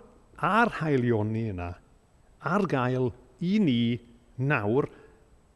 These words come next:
yng nghanol reality Nadolig dwy fil ag ugain, a bydd e ar gael yng nghanol reality dwy fil a dau ddeg un, beth bynnag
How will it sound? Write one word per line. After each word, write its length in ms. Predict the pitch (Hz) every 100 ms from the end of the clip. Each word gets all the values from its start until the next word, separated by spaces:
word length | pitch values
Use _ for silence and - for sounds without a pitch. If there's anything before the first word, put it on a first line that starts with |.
| - _ -
yng 180 | 170 190
nghanol 680 | 151 - 160 147 143 147 147 175
reality 880 | 143 143 127 120 123 - - 120 117 - - -
Nadolig 760 | 123 113 120 110 110 117 107 - - -
dwy 200 | 113 110
fil 280 | 110 104 113
ag 120 | 104
ugain, 380 | 110 113 104 - - -
a 100 | 113
bydd 200 | 139 120
e 80 | 131
ar 200 | 131 135
gael 420 | 131 131 139 139 131 -
yng 140 | 127 120
nghanol 520 | - 127 131 143 131
reality 720 | 139 131 120 120 117 - 127 - - - -
dwy 200 | 139 151 123
fil 360 | 127 123 127 -
a 80 | 139
dau 280 | 117 123 120
ddeg 240 | 123 120
un, 260 | 120 117 117 - - -
beth 220 | 131 - -
bynnag 520 | 143 117 117 120